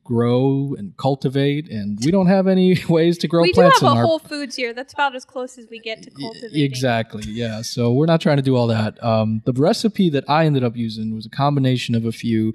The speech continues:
Speaker 1: uh, and it ended up with one frozen banana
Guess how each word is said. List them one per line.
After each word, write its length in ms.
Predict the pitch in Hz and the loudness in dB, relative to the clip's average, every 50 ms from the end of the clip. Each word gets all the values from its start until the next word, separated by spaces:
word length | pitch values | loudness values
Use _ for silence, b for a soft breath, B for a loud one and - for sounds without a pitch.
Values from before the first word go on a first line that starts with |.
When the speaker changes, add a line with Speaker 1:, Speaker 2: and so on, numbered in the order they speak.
| b b b b b b b | b b b b b b b
Speaker 1:
uh, 220 | - 117 110 110 104 | 0 2 2 2 2
and 120 | 107 117 120 | 0 0 0
it 80 | 117 | 2
ended 220 | 123 147 156 147 139 | 2 0 0 2 0
up 260 | 131 131 - - - | 0 0 -2 -2 -2
with 260 | 120 113 110 - - - | 0 0 0 -2 -4 -4
one 200 | 117 139 165 165 | -2 0 0 0
frozen 400 | - 156 147 151 143 139 139 131 | 2 2 2 2 2 0 -2 -2
banana 440 | 131 120 113 110 107 107 107 113 | 0 0 0 -2 -2 -4 -8 -10